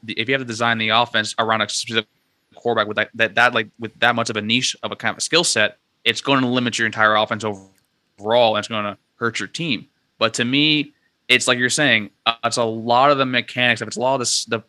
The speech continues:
fine, small little details that he needs to work on, and it's not easy to do 'cause it, a lot of it now is habitual, and that's just kinda more kinda where I'm sitting with that. That's about it. But I do think he has earned the B O T D. I'm not panicking after the spring game. Mine just more of a seeing it as his, his resume as a whole.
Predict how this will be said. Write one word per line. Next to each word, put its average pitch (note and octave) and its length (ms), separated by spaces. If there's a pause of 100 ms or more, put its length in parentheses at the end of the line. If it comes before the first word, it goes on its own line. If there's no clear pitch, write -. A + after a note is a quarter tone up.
fine, E3 460
small D3 340
little C#3+ 200
details B2 520
that A2 100
he A#2+ 100
needs B2 180
to B2 100
work C3+ 300
on, G#2+ 240 (260)
and A#2 140
it's A#2+ 260
not A#2+ 680
easy B2+ 260
to B2 80
do B2+ 160
'cause A#2+ 140
it, G#2+ 120
a A2 80
lot A#2 240
of A#2+ 80
it A2+ 80
now G#2 300 (140)
is B2 160
habitual, A2 380
and G2+ 80
that's A#2 120
just B2 120
kinda A2+ 160
more A2 240 (320)
kinda A#2 200
where A2 140
I'm G#2+ 140
sitting G#2 260
with - 140
that. - 260
That's A#2 140
about G#2 200
it. - 160
But A#2+ 140
I A#2 80
do C3+ 200
think C3+ 180
he C3 120
has D#3 220
earned C#3 200
the B2 60
B A#2 160
O A2 60
T A2 160
D. G#2+ 160
I'm A2+ 120
not C3+ 220
panicking A#2 280
after G#2 100
the G#2 60
spring G#2+ 260
game. G#2+ 220 (200)
Mine B2 220
just A#2 140
more A#2 260
of A2 80
a A2 220 (280)
seeing B2+ 240
it A#2+ 60
as A2+ 140
his, A2 240
his A2 200
resume G#2+ 440
as G#2 140
a - 40
whole. - 240